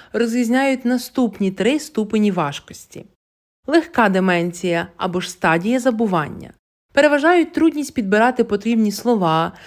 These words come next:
розлади короткочасної пам'яті, труднощі з оволодінням певною майстерністю. У хворих проявляється складність при згадуванні недавно отриманої інформації,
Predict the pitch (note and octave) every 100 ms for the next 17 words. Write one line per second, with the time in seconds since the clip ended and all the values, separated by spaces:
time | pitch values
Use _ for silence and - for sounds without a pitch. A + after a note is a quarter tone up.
0 | - - G3 A#3+ C#4+ C#4+ B3 B3 A#3 A#3
1 | A#3+ C4 C#4 A#3 G3+ F#3 F3+ G#3+ B3 A3
2 | G#3 G#3 G3+ - - - - D#4 D#4 B3+
3 | - A#3+ - G#3+ A3 G3 C4+ B3+ A3+ A3+
4 | A#3 A3+ A3 G3 G3 G3 D#3+ D3 D3 D#3
5 | - - - _ _ _ _ A3 - G3
6 | C#4+ D#4+ - - A#3 A3 G#3+ B3+ B3 A#3+
7 | A#3 G#3+ - - - - A#3 A#3 C#4 B3+
8 | B3 - A#3 G#3+ F#3+ G#3 A3+ B3 A#3+ A3+
9 | G#3 F#3 F#3+ G#3+ A3 - G#3 G3+ G3+ G#3
10 | G#3+ G#3 C4 A#3+ F3 D#3+ - E3+ C#3